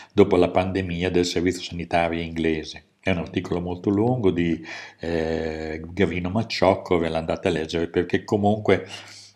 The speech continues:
se trasponiamo un po' le cose non, non siamo tanto diversi nel servizio sanitario nazionale italiano.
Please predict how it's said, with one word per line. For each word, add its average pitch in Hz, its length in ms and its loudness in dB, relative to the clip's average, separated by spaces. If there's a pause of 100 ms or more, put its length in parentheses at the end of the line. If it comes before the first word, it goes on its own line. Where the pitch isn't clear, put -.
(380)
se 104 460 -4
trasponiamo 107 680 2
un 98 80 -2
po' 107 140 6
le 110 120 4
cose 104 380 2
non, 98 320 -2
non 98 180 -4
siamo 92 280 0
tanto 92 360 0
diversi 92 680 2
nel 90 320 -6
servizio 92 420 -2
sanitario 90 520 0
nazionale 90 580 -2
italiano. 90 760 2